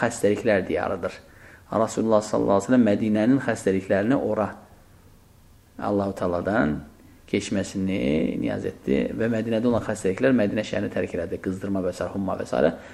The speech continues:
Cöhfəyə getdi. Cöhfa məntəqəsində də Rabiq deyilən salamat bir yerdə də miqat quruldu. Bu kimin miqatıdır? Əhli Şam, Yordaniya, Suriya, Filistin və Livan,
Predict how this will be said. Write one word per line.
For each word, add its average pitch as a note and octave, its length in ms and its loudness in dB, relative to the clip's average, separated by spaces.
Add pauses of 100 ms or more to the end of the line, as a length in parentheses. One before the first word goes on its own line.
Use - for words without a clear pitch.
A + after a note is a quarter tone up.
(180)
Cöhfəyə - 340 2
getdi. - 340 -6 (520)
Cöhfa C3+ 580 8
məntəqəsində C3+ 840 8
də D#3 120 12
Rabiq C3 400 8
deyilən A#2 240 6
salamat A2 400 2
bir G2+ 100 2
yerdə G#2 460 4
də E3+ 160 4
miqat G#2 480 0
quruldu. - 460 -6 (1000)
Bu A#2+ 120 0
kimin C3 280 8
miqatıdır? B2 1080 8
Əhli A2 240 -2
Şam, A2+ 520 2 (160)
Yordaniya, G2 520 -2
Suriya, A2+ 420 4
Filistin D3+ 1040 6
və A#2 160 4
Livan, A2+ 460 4